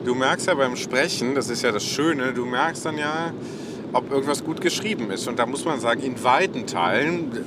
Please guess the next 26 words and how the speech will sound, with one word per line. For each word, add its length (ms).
sagen 240
wir 80
mal 380
zu 140
neunzig 600
Prozent, 380
also 140
sagen 160
wir 80
so 120
neunzig 640
von 180
hunderteins 560
Kapiteln, 500
sind 180
also 200
doch 240
durchaus 1000
so, 540
dass 240
man 160
da 140
sagen 380
muss, 140
beim 320
Sprechen 600